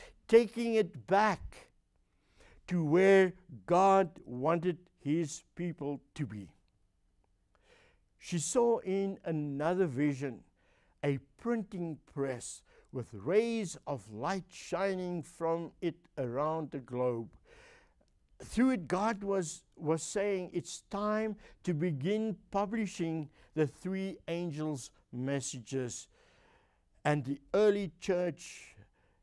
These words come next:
Advent church, built the Review and Herald publishing house,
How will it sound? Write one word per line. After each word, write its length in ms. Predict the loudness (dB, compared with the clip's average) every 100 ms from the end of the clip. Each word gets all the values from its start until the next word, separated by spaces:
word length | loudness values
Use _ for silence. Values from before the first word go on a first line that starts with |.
| _ 0
Advent 540 | 2 4 0 -2 -6 -20 _
church, 520 | -2 0 0 -4 -20 _ _ _ -16
built 480 | -2 2 4 4 0 -8 _ _ _ _ -8
the 120 | -4
Review 800 | -2 -4 -8 -8 -4 -2 -2 -6 -6
and 260 | -6 -6 -12 -4
Herald 460 | 0 0 0 -4 -10 _ _ _ _ _ _ _
publishing 560 | -4 -2 -4 -6 -12 -12
house, 580 | -10 -12 -14 -18 -20